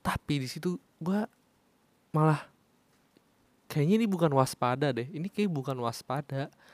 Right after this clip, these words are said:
Ini kayaknya gue cuman takut. Gue cuman takut buat coba gitu. Gue cuman takut untuk, eh, gagal gitu ke depannya. Dari situ gue, gue langsung teng, "Oh iya, kayaknya gue takut."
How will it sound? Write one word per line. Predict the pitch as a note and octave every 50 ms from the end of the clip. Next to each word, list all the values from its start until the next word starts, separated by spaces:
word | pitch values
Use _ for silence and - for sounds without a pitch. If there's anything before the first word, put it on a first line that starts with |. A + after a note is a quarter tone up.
| - - - - _
Ini | _ D#3+ F3 F3
kayaknya | - F3+ F#3 F#3+
gue | F3 F#3 G#3 -
cuman | - D#3 D3+ C#3
takut. | B2+ - D3+ D#3+ - _ - D3 D#3 - - _ _ _ _ -
Gue | C#4+ E3+ C3+ D#3
cuman | E3+ - E3 D3+ C#3+ C3+
takut | C3+ C3 B2 - - F3 F3 - D#3
buat | C#3+ C3+ C3+ C3 - _ _ _ - - - - _ _ _ _ _
coba | - - D3 C#3+ C#3 D3 D#3 - - -
gitu. | - C#3+ B2+ A#2+ C3 B2 B2 - _ _ _ _ _ _ _ _ _ _ _ _ _ _ _ _ _ _ _ _ _ _ _ -
Gue | - C#3+ E3+
cuman | E3+ - D#3+ D#3 D3+
takut | D3 - C#3+ C3+ - - _ - F3 - - _ _ _ _ - - _ _
untuk, | - C#3+ C#3+ C#3 C#3 C#3 G#3 G#3+ - _ _ _ - - - - - - - _ _ _ _
eh, | - E3+ E3 D#3+ D#3+ D#3+ D#3+ D#3+ D#3+ D#3 D#3+ D#3+ D#3+ D#3 D#3 D3+ D3
gagal | C#3 C#3 C#3+ C#3+ C#3 C#3 D3 F3 E3+ D#3+ C3
gitu | C#3 C3+ C3+ B2+
ke | C3+
depannya. | B2+ B2 - C3 B2+ B2+ B2 A#2+ A#2 A2+ - _ _ _ _ _ _ _ _ _ _ _ _ _ _ _ _ _ - _ _ _ _ -
Dari | C#3 C3 B2+ B2+ C#3
situ | C3 - G3+ F#3+ - - D3+ D3 D3
gue, | C#3 C#3+ D3 C#3+ -
gue | - - D3 C#3 C#3+
langsung | C#3+ C3+ B2 C#3 D3+ E3
teng, | - - G#3+ G3+ F#3 F3+ F#3 -
"Oh | E3+ F#3 F3
iya, | D#3+ C3+ B2 B2+ C3+ C3 -
kayaknya | D3 C#3 D3 D#3 D#3+
gue | - D#3 E3
takut." | - E3 E3+ - _ - D3+